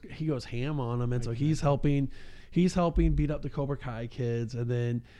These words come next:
Speaker 1: Tori and Sam start fighting in, like, the makeshift dojo at, on the LaRussa, at the LaRussa home, and
Speaker 2: You know, the
Speaker 1: they're,
Speaker 2: pool house.
Speaker 1: they're just going crazy with each other. Then everyone shows up, they leave,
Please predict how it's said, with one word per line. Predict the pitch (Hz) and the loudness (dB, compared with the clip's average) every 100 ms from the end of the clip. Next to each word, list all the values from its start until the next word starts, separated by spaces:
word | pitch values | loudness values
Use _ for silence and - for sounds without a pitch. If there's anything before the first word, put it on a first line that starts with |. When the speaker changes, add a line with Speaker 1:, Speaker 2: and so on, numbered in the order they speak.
| - - - | -20 -20 -18
Speaker 1:
Tori | - 151 165 165 | -4 0 2 2
and | 156 | 0
Sam | 143 135 131 127 | 0 2 2 2
start | 139 131 | 2 0
fighting | - 127 127 127 127 | 2 2 4 6 6
in, | 127 | 4
like, | 120 117 123 | 4 0 0
the | 120 113 | 2 2
makeshift | 113 113 - 127 117 | 2 0 0 0 0
dojo | 120 113 120 120 113 | 2 2 4 4 4
at, | 110 | 0
on | 117 117 | 0 0
the | 113 | 2
LaRussa, | 110 113 117 - 110 - - - | 2 2 2 2 0 -2 -12 -6
at | |
the | 120 | -2
LaRussa | 120 117 123 117 113 | 0 2 0 2 0
home, | 110 113 107 110 | 2 2 4 4
and | 107 107 123 | 2 0 -6
Speaker 2:
You | |
know, | 110 | -10
the | 107 | 0
Speaker 1:
they're, | 147 | 0
Speaker 2:
pool | 123 | 0
house. | 110 113 110 107 - | -4 -6 -8 -10 0
Speaker 1:
they're | 156 | 2
just | 175 165 143 | 2 0 -4
going | 156 147 143 120 | -2 0 0 0
crazy | - 143 131 127 | 2 4 4 0
with | 120 120 | -2 -4
each | 110 - | -6 -4
other. | 113 113 113 107 | -2 -2 -4 -4
Then | 127 151 143 | -2 0 0
everyone | 127 151 160 | 0 2 2
shows | - 165 139 | 0 0 0
up, | 127 123 - - - - - - - - | 0 0 -4 -16 -20 -20 -20 -20 -20 -8
they | 120 127 147 | 0 2 2
leave, | 135 123 120 117 120 120 | 2 0 2 2 0 -2